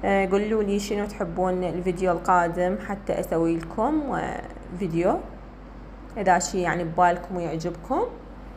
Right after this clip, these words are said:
فقولوا لي بالتعليقات.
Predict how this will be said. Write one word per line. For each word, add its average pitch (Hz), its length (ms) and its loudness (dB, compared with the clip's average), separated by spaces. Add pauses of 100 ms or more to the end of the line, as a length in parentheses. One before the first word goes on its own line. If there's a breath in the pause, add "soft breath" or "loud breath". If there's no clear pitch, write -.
(880)
فقولوا 185 1400 0
لي 170 100 2
بالتعليقات. 175 840 2